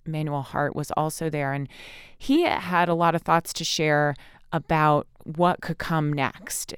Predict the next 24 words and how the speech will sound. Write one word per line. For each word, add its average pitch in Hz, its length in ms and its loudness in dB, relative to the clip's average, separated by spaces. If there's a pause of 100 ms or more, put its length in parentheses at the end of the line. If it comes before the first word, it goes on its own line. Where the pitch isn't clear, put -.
He 175 200 2
supports 220 540 2
the 185 100 -2
research 147 400 -2
and 160 100 -4
he 160 80 0
wants 170 440 2
more 160 160 0
acknowledgement 147 720 -2 (480)
of 156 340 2
the 147 100 -4
atrocities 151 760 -2
that 147 120 -4
occurred, 165 440 0
but 151 200 2 (380)
he's 226 240 2
also 311 300 4
focused 208 500 -2
on 170 120 0
how 180 280 2
they 180 120 2
can 175 180 -2
move 175 240 0
fo-, - 260 -2